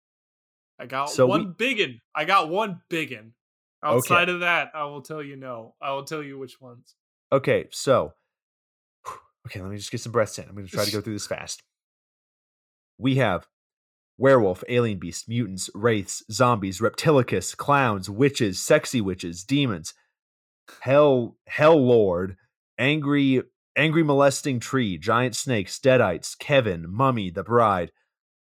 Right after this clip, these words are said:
Speaker 2: uh, the scarecrow folk, snowman, dragon bat, vampires, dismemberment goblins, sugar plum fairy,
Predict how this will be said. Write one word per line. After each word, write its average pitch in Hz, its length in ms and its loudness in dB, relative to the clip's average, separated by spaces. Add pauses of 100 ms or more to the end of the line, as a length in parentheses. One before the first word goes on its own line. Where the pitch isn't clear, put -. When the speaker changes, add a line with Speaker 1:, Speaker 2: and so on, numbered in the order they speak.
(120)
Speaker 2:
uh, 110 140 4
the 117 120 -6
scarecrow 131 560 4
folk, 92 280 -4
snowman, 127 540 0 (260)
dragon 135 380 2
bat, 95 240 0
vampires, 117 680 0
dismemberment 120 640 -2
goblins, 87 400 -2 (160)
sugar 156 340 0
plum 135 260 0
fairy, 110 400 0